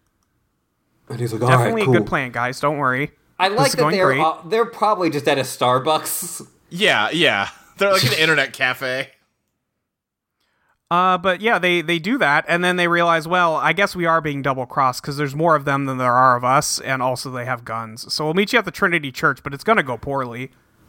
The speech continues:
Speaker 1: <laughs> Yeah, they really didn't think this through.
Speaker 2: No.
Speaker 1: Like, I mean,
Speaker 2: Uh,
Speaker 1: they got him out of F B I custody, but, like, into the, from the fire into the frying pan. <laughs>
Speaker 3: Yeah.
Speaker 2: So they, uh,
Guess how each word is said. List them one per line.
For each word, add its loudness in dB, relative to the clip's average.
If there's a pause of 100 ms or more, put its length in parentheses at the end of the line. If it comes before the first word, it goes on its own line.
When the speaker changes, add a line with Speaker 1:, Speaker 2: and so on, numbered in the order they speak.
Speaker 1:
<laughs> 0 (1120)
Yeah, 2
they 2
really 2
didn't 2
think 0
this -4
through. 2 (440)
Speaker 2:
No. 2 (960)
Speaker 1:
Like, -2
I 6
mean, 2
Speaker 2:
Uh, -2
Speaker 1:
they 2
got 0
him 2
out 0
of 0
F 0
B 0
I 4
custody, -2
but, 0
like, 0 (920)
into 0
the, 2
from 0
the -8
fire 2
into -4
the -8
frying 0
pan. -2 (280)
<laughs> -20
Speaker 3:
Yeah. -6 (2250)
Speaker 2:
So 2
they, 6
uh, 4